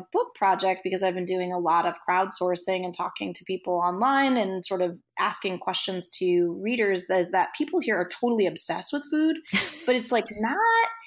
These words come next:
Speaker 1: in quite the same way that, like,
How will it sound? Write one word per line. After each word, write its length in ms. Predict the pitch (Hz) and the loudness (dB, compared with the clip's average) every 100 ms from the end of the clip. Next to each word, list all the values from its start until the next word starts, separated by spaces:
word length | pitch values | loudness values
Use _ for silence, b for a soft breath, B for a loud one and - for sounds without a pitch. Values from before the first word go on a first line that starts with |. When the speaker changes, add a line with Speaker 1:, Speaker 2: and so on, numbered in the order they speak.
| B B | B B
Speaker 1:
in 240 | 269 262 247 | 4 6 4
quite 400 | - 240 262 277 | 2 2 2 0
the 80 | 233 | 0
same 420 | - 226 214 185 | 2 2 0 -2
way 640 | 185 190 185 185 175 175 175 | 0 2 4 4 4 2 2
that, 160 | 190 | 0
like, 220 | 185 175 | 2 0